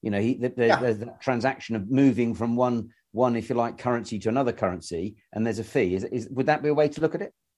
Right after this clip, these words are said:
Speaker 2: Yes, for sure. Yeah.
Speaker 1: Okay.
Speaker 2: And, and if
Speaker 1: So
Speaker 2: you
Speaker 1: that's what I meant by institu-, sorry, but that's what I meant by institutional practices. Right now, the average lady and man in the street cannot be a foreign exchange broker dealer. But in a DeFi e-, example, they could put their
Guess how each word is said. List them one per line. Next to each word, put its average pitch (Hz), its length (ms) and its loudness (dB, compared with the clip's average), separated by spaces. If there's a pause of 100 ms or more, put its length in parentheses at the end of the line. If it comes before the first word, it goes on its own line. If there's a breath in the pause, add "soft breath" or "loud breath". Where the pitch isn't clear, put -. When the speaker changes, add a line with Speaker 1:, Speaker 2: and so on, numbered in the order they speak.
(180)
Speaker 2:
Yes, - 320 2
for - 180 -2
sure. - 380 0 (140)
Yeah. 165 240 4 (460 soft breath)
Speaker 1:
Okay. 190 160 0
Speaker 2:
And, 165 140 6
and 170 140 8
if 165 80 8
Speaker 1:
So 165 60 6
Speaker 2:
you 202 60 10
Speaker 1:
that's 220 120 8
what 226 120 6
I 208 40 0
meant 190 180 4
by 180 160 4
institu-, 180 480 0
sorry, 127 220 4
but 143 80 4
that's 170 140 4
what 190 80 2
I - 20 0
meant 165 200 0
by 156 120 2
institutional 143 640 -2
practices. 95 380 -2 (300)
Right 196 260 4
now, 143 260 4
the 139 140 2
average 151 340 0
lady 139 340 4
and 131 80 0
man 127 180 -2
in 120 60 -4
the 117 60 -6
street 113 320 -4
cannot 147 500 4 (240)
be 135 80 8
a 117 60 6
foreign 120 240 2
exchange 107 520 -2 (220)
broker 110 540 2
dealer. 87 440 0 (340)
But 139 160 4
in 151 140 4
a 135 40 2
DeFi 147 680 4
e-, 107 200 -8
example, 98 680 0 (200 soft breath)
they 226 100 8
could 233 200 2
put 226 200 4
their 123 340 6